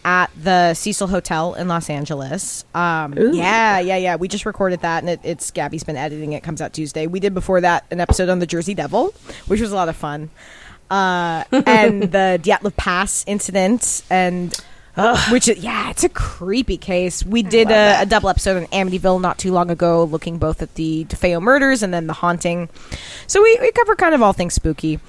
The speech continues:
Speaker 1: Um, I, uh, I also work with Spooked in Seattle, uh, as a paranormal investigator and tour guide. I do features called Tea and True Crime, where I take various true crime cases and feature them.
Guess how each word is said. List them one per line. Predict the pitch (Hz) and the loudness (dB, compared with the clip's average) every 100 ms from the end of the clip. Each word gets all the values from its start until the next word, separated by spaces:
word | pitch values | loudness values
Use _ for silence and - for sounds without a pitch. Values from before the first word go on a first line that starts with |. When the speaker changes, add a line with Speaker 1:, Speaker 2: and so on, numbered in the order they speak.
| - - - | -20 -20 -2
Speaker 1:
Um, | 196 202 190 185 180 170 156 - - - - - - - - - | 4 6 6 4 0 -4 -8 -16 -20 -20 -20 -20 -20 -16 -16 -2
I, | 190 208 202 | 4 6 6
uh, | 190 185 180 | 6 4 4
I | 208 | 4
also | 202 - 214 202 196 185 185 185 | 4 4 4 6 6 4 4 2
work | 175 190 185 - 185 | 2 0 0 -6 -4
with | 190 | -2
Spooked | - - 180 - | -2 -2 -2 -2
in | 208 | -4
Seattle, | 214 180 175 214 269 - - | 0 0 0 -2 -4 -8 0
uh, | 180 175 | 2 4
as | 165 | 0
a | 165 | 2
paranormal | 196 180 180 | 2 2 0
investigator | 202 175 - 175 180 180 | -2 -4 -4 -4 -2 -2
and | |
tour | 170 180 170 | 0 -2 0
guide. | 175 175 175 | -2 -2 -2
I | - | -4
do | 170 165 | -4 -6
features | - 165 - 165 | -6 -8 -8 -8
called | - 175 160 | -2 -2 -2
Tea | - 196 185 | -8 -6 -6
and | 180 | -6
True | - 180 | -6 -10
Crime, | - - 147 156 202 269 320 - _ | -10 -10 -10 -10 -10 -12 -14 -20 _
where | - 160 | -6 -4
I | 156 | -4
take | - 175 160 - - | -4 -4 -4 -8 -18
various | 156 156 175 175 175 - | -10 -4 -2 0 -2 -4
true | - 165 | -8 -12
crime | - 160 160 160 | -10 -10 -8 -8
cases | - 156 - 165 160 156 | -6 -6 -6 -6 -6 -8
and | 151 156 151 151 | -8 -8 -6 -6
feature | - 151 - | -6 -8 -8
them. | 160 151 156 | -8 -6 -6